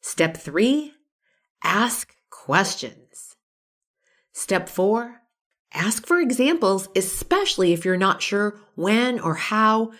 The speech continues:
the behavior in your performance occurs. Step five, be gracious. And step six,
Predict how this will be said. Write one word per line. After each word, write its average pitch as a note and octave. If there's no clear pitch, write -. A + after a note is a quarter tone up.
the C#3+
behavior G3
in G3
your F#3
performance D#3
occurs. A#2+
Step -
five, G#3
be A3
gracious. D#3
And F#3+
step G3+
six, -